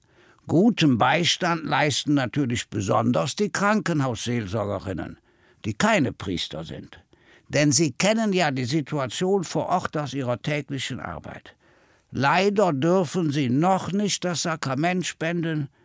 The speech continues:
aber ein intensives Gebet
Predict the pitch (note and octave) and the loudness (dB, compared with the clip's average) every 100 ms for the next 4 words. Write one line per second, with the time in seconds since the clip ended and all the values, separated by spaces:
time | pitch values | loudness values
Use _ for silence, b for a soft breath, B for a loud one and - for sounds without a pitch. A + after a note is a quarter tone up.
0 | b b b b b - C#3 C#3 C3 - | b b b b b -4 0 2 2 2
1 | C3 A#2+ B2+ - B3 A#3+ F#3+ E3 C#3+ B2 | 0 0 0 4 4 6 4 2 2 2
2 | F3 E3+ C#3 - - A2+ B2+ E3 D#3 - | 2 2 -2 -6 -4 -2 0 0 -2 -8
3 | - | -16